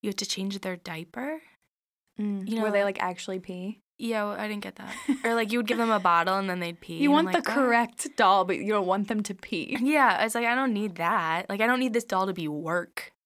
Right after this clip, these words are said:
Speaker 1: Like,
Speaker 2: Mm, yeah.
Speaker 1: I
Speaker 2: Like,
Speaker 1: want
Speaker 2: I'm not a mom yet.
Speaker 1: Yeah, <laughs> totally. Like, give me some time.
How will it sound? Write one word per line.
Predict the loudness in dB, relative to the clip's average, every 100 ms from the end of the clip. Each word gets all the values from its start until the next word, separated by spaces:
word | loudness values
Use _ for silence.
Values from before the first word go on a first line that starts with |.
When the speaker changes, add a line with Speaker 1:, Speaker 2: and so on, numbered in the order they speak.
| _
Speaker 1:
Like, | -2 -2
Speaker 2:
Mm, | -4 -8
yeah. | -10 -8 -10 -14 _ -8
Speaker 1:
I | 0
Speaker 2:
Like, |
Speaker 1:
want | 2
Speaker 2:
I'm | 4
not | 4 4
a |
mom | 4 4 0
yet. | -2 -4 0 2
Speaker 1:
Yeah, | 4 6
<laughs> | 4 4 4
totally. | 4 4 4 2
Like, | 0 0
give | -2 0
me | -2
some | -2 -6
time. | -8 -6 -6 -6 -10 -12